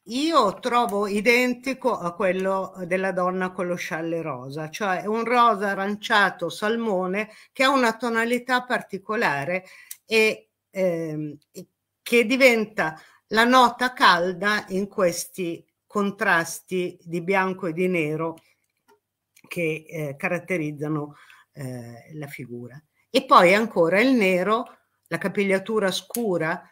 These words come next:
gli occhi scuri, le sopracciglia folte della ragazza,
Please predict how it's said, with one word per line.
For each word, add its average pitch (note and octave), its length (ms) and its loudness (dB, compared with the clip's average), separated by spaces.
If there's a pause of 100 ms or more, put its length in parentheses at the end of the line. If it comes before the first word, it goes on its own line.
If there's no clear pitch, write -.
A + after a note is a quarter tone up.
(320)
gli F#3 140 -4
occhi G#3+ 340 0
scuri, A3+ 560 0
le F3+ 120 -2
sopracciglia G3 800 -2
folte F3+ 600 -2
della D#3+ 240 -4
ragazza, F#3 720 -2